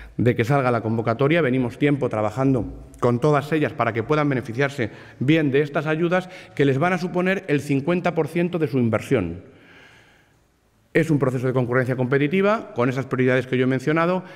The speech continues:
pero estamos poniendo a disposición del sector treinta y un millones de euros que van a generar de alguna manera una inversión aproximada de unos sesenta y dos millones de euros en total, solamente en mejora de infraestructuras de riego,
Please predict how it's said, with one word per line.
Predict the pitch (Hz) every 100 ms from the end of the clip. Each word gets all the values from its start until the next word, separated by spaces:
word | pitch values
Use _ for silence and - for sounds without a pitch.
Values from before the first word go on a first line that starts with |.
| -
pero | - 156 180
estamos | 127 139 147
poniendo | 143 143 143
a |
disposición | 131 123 123 139
del | 131
sector | 127 117 151 - -
treinta | 135 117 123
y |
un | 147
millones | 147 147 143
de | 147
euros | 151 156
que | 147 123
van | 131 165
a | 151
generar | - 127 123 147 135
de |
alguna | 120 131 127
manera | 127 127 139 - - - -
una | 147 147
inversión | 143 139 - 143 143
aproximada | 117 131 131 147 139 139 143 147 - -
de | 127
unos | 127 123
sesenta | 120 120 110 117
y |
dos | 127 151
millones | - 120 127 131 127 113
de | 113
euros | 117 117 -
en | 120 117
total, | 107 110 135 131 135 - - -
solamente | - 151 131 135 135
en | 131 120
mejora | 110 131 131
de | 120
infraestructuras | 110 113 107 123 123
de | 107
riego, | 113 113 127